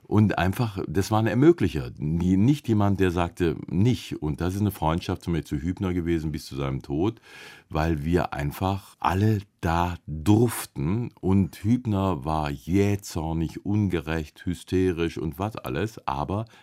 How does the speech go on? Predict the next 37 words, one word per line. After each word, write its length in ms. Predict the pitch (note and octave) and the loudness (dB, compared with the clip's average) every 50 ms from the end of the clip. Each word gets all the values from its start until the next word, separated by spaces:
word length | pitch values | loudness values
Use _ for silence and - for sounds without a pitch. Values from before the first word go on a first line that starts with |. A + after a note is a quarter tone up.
| _ _ - | _ _ -10
er 140 | - D2 | -6 -4
ließ 200 | C#2 D2+ D#2 - | -4 -4 -4 -6
die 120 | - - E2 | -6 -6 -4
Leute 300 | D2+ D#2+ E2+ - - F2 | -4 -2 -4 -4 -4 -2
machen. 360 | E2 D#2+ C#2 - C2 A1+ G1+ - - - - - - - - - - - - | -2 -2 -2 -2 -4 -10 -10 -12 -16 -20 -20 -20 -20 -20 -20 -20 -20 -20 -10
Er 120 | - D2+ | -4 -2
ließ, 340 | D#2+ F2 G2 G#2+ G2 - - | 2 2 4 2 2 0 -2
gab 240 | - G2 F#2 F#2+ - | 0 0 0 0 0
dir 100 | - - | -2 -4
drei 240 | - C#2 C#2+ D#2 D#2+ | -2 -2 -2 0 0
Chancen, 720 | D#2 - - G2 G#2+ B2+ C#3 C3 - C3 B2 A#2+ G#2+ E2 | -2 -2 -2 -2 -2 -2 -2 -4 -4 -2 -2 -2 -2 -2
wenn 140 | D#2+ F2 E2+ | -2 0 0
du 80 | E2 D2+ | 0 -2
die 300 | D2 F2 F#2+ G#2+ A2 G#2+ | -2 -2 -2 -2 -2 -4
schafftest, 760 | - - A2+ A#2+ C#3 - - - B2 A#2+ A#2 - - - - | -4 -4 -4 -4 -4 -6 -4 -2 -2 -2 -2 -4 -8 -6 -4
dann 520 | F2+ F#2 F#2 F#2 F2+ E2 D2 C#2 C#2+ C2+ - - | -2 -2 0 -2 -2 -4 -4 -8 -10 -12 -16 -14
war's 460 | - - B1+ C#2 C#2 C2+ C2+ - - | -14 -10 -6 -4 -2 -2 -4 -4 -6
in 100 | C#2 C#2+ | -4 -2
Ordnung, 580 | C#2+ C#2 F#2 A2+ A#2 A#2 A#2 A2+ A2 G#2 E2 C#2+ | 0 0 0 0 -2 -2 -2 -2 -2 -2 -4 -4
wenn 140 | E2 D#2+ D#2 | -2 -2 -2
du 160 | D2+ C#2+ - - _ _ - - - | -2 -2 -4 -8 _ _ -20 -20 -20
fehltest, 880 | - - - - - G#2 A2+ A#2+ A#2 - A2+ A2 G#2 G2+ - - - _ _ - - - - - - - - _ _ - | -20 -20 -8 0 2 2 2 2 0 -2 -2 -2 -2 -4 -8 -14 -20 _ _ -20 -20 -20 -20 -20 -20 -20 -20 _ _ -12
war's 300 | B1+ C2 D2 D2+ D2+ - | -6 -4 -2 -2 -2 -2
die 140 | - E2 D2 D#2 | -2 0 0 2
Hölle. 340 | F2 F#2+ A2 B2 C3+ C#3+ C#3+ - - - - - - | 2 2 2 2 2 0 -4 -8 -14 -20 -12 -4 -2
Aber 160 | E2 E2+ D#2+ | 0 2 2
er 120 | D#2 D#2 E2+ | 2 2 0
hatte 220 | F#2+ G2 - - - | -2 -2 -2 -4 -4
auch 100 | D#2+ - | -4 -4
die 140 | - F2+ | -4 -4
Größe 460 | D2+ - C2+ E2 F#2 G#2 - - G#2+ G2 | -2 0 2 4 4 4 2 0 -6 -4
zu 140 | - - E2 | -4 -4 -4
sagen, 600 | D2 D2+ D2+ D2+ D#2 E2+ E2 F2+ G2 G2 G2 G2 - - - _ | -2 0 0 0 2 0 0 0 -2 -2 -2 -6 -12 -20 -20 _
„Ich 120 | - - | -12 -6
habe 80 | D2+ D2 | -4 -4
mich 160 | D2 - - | -4 -4 -2
geirrt.“ 440 | - D#2+ F2+ F2 D2+ C2 - - | 0 0 2 0 0 -2 -4 -10